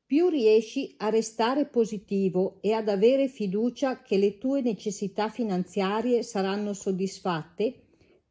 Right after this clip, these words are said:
prima i tuoi sogni si realizzeranno.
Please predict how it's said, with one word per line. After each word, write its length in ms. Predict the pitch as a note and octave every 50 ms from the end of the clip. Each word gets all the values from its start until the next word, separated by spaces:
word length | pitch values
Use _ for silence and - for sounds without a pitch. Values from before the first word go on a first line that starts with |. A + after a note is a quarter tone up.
| _ -
prima 320 | - D4 D4+ D4 C4 G#3+
i 100 | F#3 F#3
tuoi 160 | F#3 B3+ C#4+ C#4+
sogni 580 | D4 - B3 G3+ G3+ G3+ G#3+ B3 C#4 D4 - -
si 320 | - - - - D4 D#4
realizzeranno. 1120 | D4+ D#4+ D#4 D4+ D4+ D4+ C#4+ B3+ - D#4 C#4+ A3+ E3 D3 D3 D3 D#3+ E3 F3 F3 E3+ -